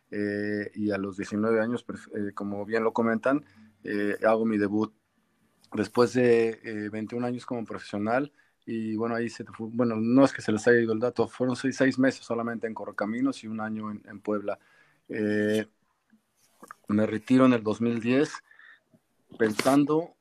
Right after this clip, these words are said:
que era el momento ideo-, idóneo y preciso de, de, de decir adiós a, a las canchas de fútbol. Eh, contento, satisfecho de, de, de haber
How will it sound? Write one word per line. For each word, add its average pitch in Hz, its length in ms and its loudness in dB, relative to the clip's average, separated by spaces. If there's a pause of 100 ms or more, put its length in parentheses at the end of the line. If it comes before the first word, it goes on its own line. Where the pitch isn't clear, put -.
(160)
que 117 200 -2
era 123 80 -4
el 120 80 -4
momento 117 680 -4 (140)
ideo-, 117 540 2
idóneo 120 420 2
y 120 60 -6
preciso 113 540 -4
de, 104 280 -4
de, 101 300 -4
de 107 120 -2
decir 107 260 -2
adiós 110 380 0
a, 107 160 -2
a - 160 -8
las 101 160 -10
canchas 113 300 -6
de 104 80 -12
fútbol. 110 420 -2 (540)
Eh, 104 1040 -4
contento, 127 520 4
satisfecho 127 680 -2
de, 113 340 -4
de, 104 540 -4
de 110 100 -2
haber 117 300 4